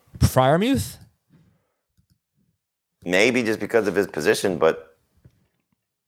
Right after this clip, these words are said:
Speaker 2: it's, it's just, it's tough. It's really tough. You know, I mean, you know, Dobbins had the big game against them in the first meeting, but the last two weeks, the Steelers' run defense has been absolutely terrifying.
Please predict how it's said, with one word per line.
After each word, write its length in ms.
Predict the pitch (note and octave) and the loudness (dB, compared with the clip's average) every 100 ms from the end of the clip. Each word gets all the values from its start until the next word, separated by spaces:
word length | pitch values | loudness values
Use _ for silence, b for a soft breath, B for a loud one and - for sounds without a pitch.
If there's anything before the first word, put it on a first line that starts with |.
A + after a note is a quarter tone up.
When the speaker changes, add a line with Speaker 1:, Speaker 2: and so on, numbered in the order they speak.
| _ _ _ _ _ _ - | _ _ _ _ _ _ -12
Speaker 2:
it's, 260 | D#2+ - - | -12 -10 -6
it's 160 | F2 | -4
just, 200 | A#2 - | -4 -2
it's 200 | - A#2+ | -2 -2
tough. 320 | - B2 - - | 0 0 0 -4
It's 160 | - | -2
really 180 | A2 D3+ | 0 2
tough. 220 | D3 B2 | 2 0
You 60 | A2+ | 2
know, 100 | A2+ | 2
I 60 | G#2+ | 2
mean, 260 | A2 G#2+ | 0 0
you 60 | A2 | 2
know, 240 | G#2 F#2+ - D#2+ | 2 0 -10 -4
Dobbins 420 | G#2+ B2+ C3+ C3 | 0 0 0 0
had 200 | B2 A2+ | 0 0
the 60 | G#2 | 0
big 200 | A2+ G2+ | 0 2
game 200 | A2 G2+ | 0 2
against 280 | G#2 G2+ | 0 0
them 140 | G#2 F#2+ | -2 -2
in 60 | |
the 60 | F2+ | -4
first 280 | F#2 A#2+ F#2+ | 0 -2 0
meeting, 280 | F2+ F2 F2 b b b b b b - | -4 -4 -8 b b b b b b -2
but 520 | G2 F#2+ F2+ - _ _ _ _ _ _ - | 2 2 0 -10 _ _ _ _ _ _ -2
the 100 | F#2 | 2
last 320 | A2 A#2 - | 2 0 -2
two 100 | A#2+ | 0
weeks, 260 | A2+ G#2 - | 0 0 -4
the 80 | F#2+ | -10
Steelers' 400 | - C3 C3 G2 | 0 2 2 2
run 120 | F#2 | 0
defense 320 | F2+ - - | 0 -2 -2
has 100 | E2 | -4
been 220 | F2+ E2+ - | -4 -4 0
absolutely 540 | A2 - F#2+ D#2 C#2 _ _ _ _ - | 0 0 -6 -6 -6 _ _ _ _ -4
terrifying. 580 | C#3 C3+ - B1 B1+ | 0 0 0 -4 -4